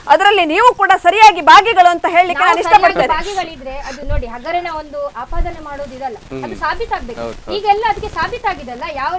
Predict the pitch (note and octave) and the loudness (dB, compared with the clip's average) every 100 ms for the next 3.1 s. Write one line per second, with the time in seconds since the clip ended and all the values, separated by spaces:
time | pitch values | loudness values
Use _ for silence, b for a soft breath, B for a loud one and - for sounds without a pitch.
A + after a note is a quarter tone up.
0 | F#4 B3 D4+ F#4 F#4 F4 G4 F#4 F4+ F4 | -8 -8 -6 -6 -6 -10 -10 -10 -10 -10
1 | F4 F4+ D4 D4+ F4+ G#4+ G#4 F#4 F4 F#4 | -12 -12 -10 -8 -6 -6 -6 -8 -8 -10
2 | C#4+ A#3+ C#4+ E4 E4+ D4+ F#4 - C4+ A#3+ | -12 -10 -12 -12 -8 -8 -8 -8 -8 -10
3 | A#3+ | -10